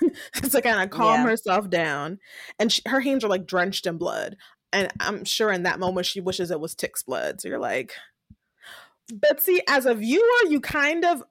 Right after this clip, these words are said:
Speaker 1: agree with her. Like, sh-, is a horrible
Speaker 2: That's
Speaker 1: human
Speaker 2: true.
Speaker 1: being right now.
Speaker 2: True.
Speaker 1: <laughs>
Speaker 2: Yeah,
Speaker 1: Like
Speaker 2: that's why I said this is, like, the one, the rare time you wanna punch him. You just like, "I don't like this form of Tick that I'm seeing right now." Like, I was literally like, "They gonna do this to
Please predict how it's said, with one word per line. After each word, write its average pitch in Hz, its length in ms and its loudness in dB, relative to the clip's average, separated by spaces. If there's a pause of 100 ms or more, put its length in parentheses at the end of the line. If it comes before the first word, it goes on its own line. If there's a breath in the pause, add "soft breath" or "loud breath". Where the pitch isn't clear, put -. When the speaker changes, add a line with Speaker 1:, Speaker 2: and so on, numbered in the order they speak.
Speaker 1:
agree 202 520 0
with - 160 2
her. 151 260 2
Like, 202 400 0
sh-, - 220 -6 (1200)
is 285 80 0
a 294 100 4
horrible 370 400 4
Speaker 2:
That's 294 220 4
Speaker 1:
human 262 40 -2
Speaker 2:
true. 226 160 4
Speaker 1:
being 247 120 -2
right 175 120 -4
now. - 300 -4
Speaker 2:
True. 240 280 4
Speaker 1:
<laughs> 320 80 4 (640 loud breath)
Speaker 2:
Yeah, 247 280 12
Speaker 1:
Like 214 40 8
Speaker 2:
that's 294 160 10
why 320 140 12
I 285 40 12
said 311 300 10
this 339 140 2
is, 311 80 0
like, 285 220 12
the 277 80 0
one, 240 260 6
the 240 80 10
rare 247 240 10
time 254 280 4
you 240 100 0
wanna 233 200 4
punch 233 280 0
him. 160 280 -4
You 240 100 0
just 262 140 -2
like, 226 140 10
"I 220 80 8
don't 254 240 8
like 240 220 8
this 226 160 2
form 226 240 2
of 202 80 -4
Tick 214 300 2
that 202 100 2
I'm 190 140 6
seeing 196 200 -2
right 175 220 2
now." 165 220 4
Like, 165 180 2
I 214 140 8
was 202 180 -4
literally 202 480 2
like, 170 500 2 (680)
"They - 80 2
gonna 539 200 0
do 508 140 8
this 523 120 2
to 539 80 4